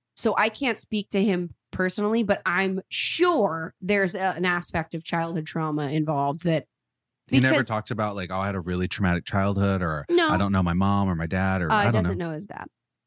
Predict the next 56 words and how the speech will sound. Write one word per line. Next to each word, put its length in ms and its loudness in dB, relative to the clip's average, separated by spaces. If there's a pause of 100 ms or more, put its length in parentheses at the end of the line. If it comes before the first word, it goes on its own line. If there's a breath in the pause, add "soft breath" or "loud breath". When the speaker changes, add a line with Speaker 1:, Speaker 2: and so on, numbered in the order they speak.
(260)
Speaker 1:
and 320 2
had 160 2
Speaker 2:
Didn't. 60 0
Speaker 1:
a 20 -2
very 300 -4
interesting 420 -4
family 320 -4
tree, 400 -2
but 240 0 (1000)
I 120 4
can 160 -2
only 180 2
speculate, 680 -2 (200)
you 160 4
know? 180 0 (240)
Speaker 2:
I 80 6
don't 160 4
even 220 2
like, 180 -2
see, 180 0
here's 180 2
the 60 0
thing. 200 -2
With 100 -4
someone 260 0
like 220 0
this 380 -2
who 260 2 (260 loud breath)
he 120 -2
stole 240 2
money 240 2
from 200 -6
you, 220 -4
had 300 -2
weird 240 0
sex 260 -4
addiction 560 -6
type, 240 -2 (220)
I 100 -2
don't 80 -4
know, 160 -2
dominate, 460 -2
I 100 0
don't 140 2
know, 220 2
had 120 0
Speaker 1:
What 80 2
Speaker 2:
a 40 -4
Speaker 1:
a 20 -16
Speaker 2:
fake, 100 -20
Speaker 1:
financial 400 0
domination, 580 -2
yeah. 140 -6
Speaker 2:
fake 240 0
paralyzed 720 0
arm, 400 -2